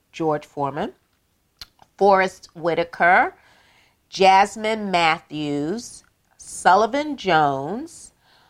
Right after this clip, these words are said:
Sonia San, or she may pronounce her first name Sanja,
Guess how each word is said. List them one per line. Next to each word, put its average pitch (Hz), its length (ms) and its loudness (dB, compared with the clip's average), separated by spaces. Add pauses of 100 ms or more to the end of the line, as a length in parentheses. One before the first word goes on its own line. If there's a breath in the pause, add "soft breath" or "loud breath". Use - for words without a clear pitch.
(180)
Sonia 254 1040 0
San, 170 880 -2 (160)
or 175 220 -2
she 180 180 -14
may 175 180 -8
pronounce 170 460 -12
her 160 260 -8 (200)
first 160 240 -10
name 151 180 -14
Sanja, 143 760 -8